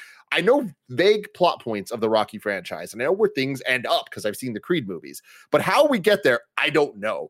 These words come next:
So I'm constantly like, "Oh shit, he's, there's a, we're getting the rematch in number two."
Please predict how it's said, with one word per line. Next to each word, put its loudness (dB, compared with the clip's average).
So 2
I'm 0
constantly 0
like, 0
"Oh 2
shit, 0
he's, -4
there's 0
a, -4
we're -4
getting -2
the 0
rematch -2
in -4
number -2
two." 0